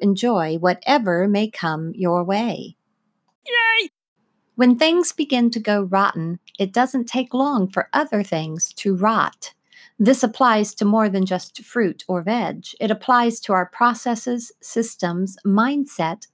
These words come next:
Speaker 1: thoughts, feelings, associations, and even our clothing. It affects our outerwear and our innerwear.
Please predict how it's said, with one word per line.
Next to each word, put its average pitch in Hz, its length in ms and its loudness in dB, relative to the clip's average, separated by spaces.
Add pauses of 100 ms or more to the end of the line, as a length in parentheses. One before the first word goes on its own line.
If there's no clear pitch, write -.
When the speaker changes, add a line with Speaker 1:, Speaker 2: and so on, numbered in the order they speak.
Speaker 1:
thoughts, - 680 -2 (180)
feelings, 185 720 -2
associations, 220 1200 0 (420)
and 277 180 4
even 285 300 2
our 247 140 2
clothing. 175 680 -2 (640)
It 262 120 4
affects 269 500 0 (100)
our 208 320 -2
outerwear 247 680 0 (200)
and 185 400 -2 (140)
our 185 220 -2 (120)
innerwear. 175 680 -2